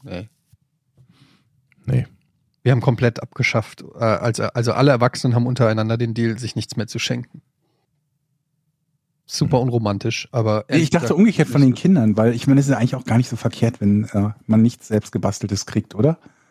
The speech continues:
Speaker 3: Da muss man das nicht irgendwo aufbewahren.
Speaker 1: Ja, du kriegst, äh, meine Kinder kommen jeden Tag aus der Kita mit irgendwas Selbstgebastelten und Gemalten. Und ich sag dir, ich sag's mal ganz ehrlich, ja, also manchmal ist da was dabei, wo ich sage, nicht schlecht,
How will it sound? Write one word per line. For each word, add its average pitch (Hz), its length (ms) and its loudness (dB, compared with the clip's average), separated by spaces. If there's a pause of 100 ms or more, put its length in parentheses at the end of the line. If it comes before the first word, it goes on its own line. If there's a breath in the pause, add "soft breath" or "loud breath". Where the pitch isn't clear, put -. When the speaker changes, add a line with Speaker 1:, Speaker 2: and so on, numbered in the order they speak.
(220 soft breath)
Speaker 3:
Da 101 80 0
muss 123 160 2
man 131 100 4
das 113 140 2
nicht 127 140 2
irgendwo 110 260 -2
aufbewahren. 104 800 2 (260 loud breath)
Speaker 1:
Ja, - 60 -10 (420 loud breath)
du - 100 -10
kriegst, - 380 -4
äh, 131 340 -2 (320 loud breath)
meine 127 240 2
Kinder 139 200 2
kommen 131 180 0
jeden 127 280 2
Tag 117 260 0
aus 117 160 0
der 113 100 0
Kita 117 300 -2
mit 107 140 -2
irgendwas 110 280 -2
Selbstgebastelten 110 720 -2
und 107 140 -4
Gemalten. 107 400 -2
Und 120 60 0
ich 110 80 -2
sag 139 180 0
dir, 143 240 -2 (360 soft breath)
ich 135 120 -4
sag's 175 220 2
mal 165 100 4
ganz 156 260 0
ehrlich, 123 400 0
ja, 123 220 0
also 135 220 -2
manchmal 175 320 0
ist 165 100 -6
da 170 80 2
was 156 140 0
dabei, 147 300 2
wo 147 80 -2
ich 131 80 -8
sage, 135 240 0
nicht 147 200 -2
schlecht, - 480 -6